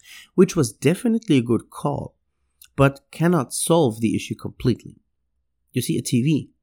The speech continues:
is just another electronic device that adds to the list. And finally, internet issues. Any student or teacher can get kicked out of a class with a bad internet connection.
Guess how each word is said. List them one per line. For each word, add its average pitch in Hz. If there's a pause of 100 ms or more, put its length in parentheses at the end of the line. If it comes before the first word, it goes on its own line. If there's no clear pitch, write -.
(140)
is -
just -
another 120
electronic 98
device 95 (180)
that 113
adds -
to -
the 95
list. - (1400)
And 135
finally, 180
internet 139
issues. - (600)
Any 208
student 190
or 151
teacher 143
can 185
get 151
kicked -
out 143
of 127
a 123
class - (260)
with 110
a 107
bad 131
internet 113
connection. -